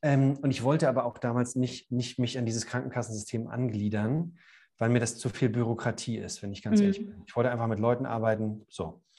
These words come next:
Speaker 1: Und deswegen, du hast ja gefragt, was ist das jetzt eigentlich? Ich würde behaupten, rein rechtlich gesehen ist das ein Coaching.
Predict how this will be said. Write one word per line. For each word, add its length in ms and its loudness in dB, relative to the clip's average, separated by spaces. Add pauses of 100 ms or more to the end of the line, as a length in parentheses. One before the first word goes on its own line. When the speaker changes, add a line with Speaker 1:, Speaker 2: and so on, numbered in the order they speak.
(720)
Speaker 1:
Und 460 4
deswegen, 600 4
du 80 4
hast 140 -2
ja 60 -2
gefragt, 340 -6
was 120 -2
ist 180 -6
das 140 -2
jetzt 160 -6
eigentlich? 400 -6 (500)
Ich 180 -2
würde 160 8
behaupten, 840 2
rein 320 6
rechtlich 520 0
gesehen 460 2
ist 200 -6
das 120 -4
ein 220 -4
Coaching. 600 0